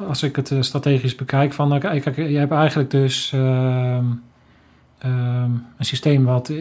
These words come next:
intact wordt gehouden, eh, omdat er dus een, eh, systematiek onder zit die zichzelf eigenlijk voedt, hè. Dus het is een soort van, eh,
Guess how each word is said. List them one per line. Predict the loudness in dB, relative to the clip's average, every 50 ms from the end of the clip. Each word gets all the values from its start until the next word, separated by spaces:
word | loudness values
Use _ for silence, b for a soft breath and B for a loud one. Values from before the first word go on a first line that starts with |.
| -8 -4
intact | 0 0 2 4 2 2 2 0
wordt | 0 0 0 2
gehouden, | 0 2 4 4 4 4 4 4 2 0 0 -2 -4 -4
eh, | -2 0 0 2 0 0 0
omdat | 2 2 0 2
er | 0 0 0 0 2
dus | 2 0 0 0 -2 -4
een, | -2 0 0 2 2
eh, | 0 0
systematiek | -2 -2 -4 -2 0 0 0 2 4 2 2 2
onder | 2 2 2 2 2
zit | 2 2 2 2 2 0 -6
die | -2 2 2 2 2
zichzelf | 0 -2 -4 -4 -2 0 2 2 2 2 0
eigenlijk | -2 -2 -2 -4 -6 -4
voedt, | 0 0 0 0 0 -2
hè. | -2 -2 0
Dus | -2 -4 -6
het | -4 -4
is | -2 -2
een | -2 -2
soort | -2 -2 -4 -4
van, | -2 -4 -2 0 0
eh, | 0